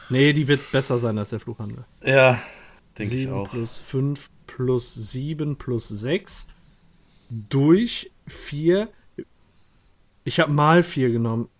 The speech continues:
Speaker 1: Durch vier, durch vier haben wir eine sechs Komma zwei fünf.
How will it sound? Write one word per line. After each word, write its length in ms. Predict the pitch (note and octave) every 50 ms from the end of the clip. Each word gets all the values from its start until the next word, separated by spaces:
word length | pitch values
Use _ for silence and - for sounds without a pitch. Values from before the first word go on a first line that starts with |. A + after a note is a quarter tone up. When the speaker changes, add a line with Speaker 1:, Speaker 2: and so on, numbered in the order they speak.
| _ - C#3 -
Speaker 1:
Durch 600 | - C#3 C3+ D3+ E3+ G3 G#3 - - - - - _ - - _ _ _ _ _ _ _ _ _ _ _
vier, 600 | - - - D3+ D#3+ F3 F#3 G3+ A#3 C4+ D4 - - _ _ _
durch 420 | - C#3 C#3+ C#3+ C#3 B2+ - - - _ _ _ _ _ _ _ _ _ _ -
vier 420 | A#2+ C3 D3 E3 E3+ F3 F3 - -
haben 160 | C3+ D#3+ F3
wir 60 | F#3+ F#3
eine 160 | F#3 F3+ E3
sechs 520 | C3+ A#2 D3 F3+ A3 - - - - - -
Komma 560 | - - E3+ F3 F3 F3 F3 F3 F3+ - - _ _ -
zwei 580 | - - - C3 A#2+ C#3 C3 C3+ C#3 C#3+ C#3+
fünf. 680 | C#3 - - - B2 A2+ G#2 F#2+ F#2+ - - - - -